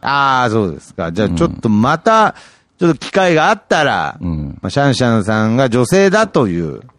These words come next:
Speaker 1: 視点からね。
Speaker 2: うん。
Speaker 1: うん。なんかもう、なんかこれから、俺とお前の友情は今日から始まったみたいなこと言ってましたけどね、なんか。
Speaker 2: そうですね。
Speaker 1: なんか急に女性だと緊張しますね、なんか。
Speaker 2: うん。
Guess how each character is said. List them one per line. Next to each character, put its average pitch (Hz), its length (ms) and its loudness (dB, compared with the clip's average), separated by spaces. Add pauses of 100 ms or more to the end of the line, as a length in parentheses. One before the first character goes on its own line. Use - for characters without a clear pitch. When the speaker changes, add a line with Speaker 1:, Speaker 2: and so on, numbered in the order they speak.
(120)
Speaker 1:
視 - 160 -14
点 127 220 2
か 120 140 -2
ら 120 100 0
ね。 226 220 0 (100)
Speaker 2:
う 101 40 -4
ん。 82 360 -4 (220)
Speaker 1:
う 101 80 -6
ん。 98 520 0
な 208 120 0
ん - 20 -2
か 190 80 0
も 170 240 2
う、 - 20 2
な 165 100 2
ん - 20 -6
か 135 160 2
こ 147 160 -2
れ 156 80 0
か 175 120 2
ら、 175 380 2 (240)
俺 151 240 2
と 160 380 2
お 135 120 0
前 147 200 2
の 151 100 4
友 143 140 4
情 143 120 2
は 139 140 2
今 151 140 2
日 113 40 -8
か 120 100 0
ら 107 60 0
始 104 160 0
ま 110 100 0
っ 104 60 -4
た 110 200 -2
み 90 100 0
た 73 140 -8
い - 20 -8
な 71 80 -10
こ 80 120 -10
と 76 100 -14
言 73 100 -8
っ - 40 -8
て 95 120 -8
ま 87 120 -4
し - 80 -16
た - 100 -16
け - 100 -18
ど - 80 -18
ね、 95 160 -4
な 78 100 -2
ん 71 40 -8
か。 - 200 -6
Speaker 2:
そ 147 120 0
う 90 40 -6
で 76 120 -10
す - 80 -20
ね。 82 320 -4 (220)
Speaker 1:
な 123 280 2
ん 127 40 -2
か 101 80 -8
急 147 220 2
に 143 200 2
女 123 160 2
性 135 140 0
だ 131 120 2
と 107 60 -2
緊 95 480 -2
張 101 160 0
し - 120 -6
ま 101 140 0
す - 240 -12
ね、 60 140 -18
な 55 160 -20
ん - 20 -20
か。 - 60 -8
Speaker 2:
う 90 40 -2
ん。 85 800 -4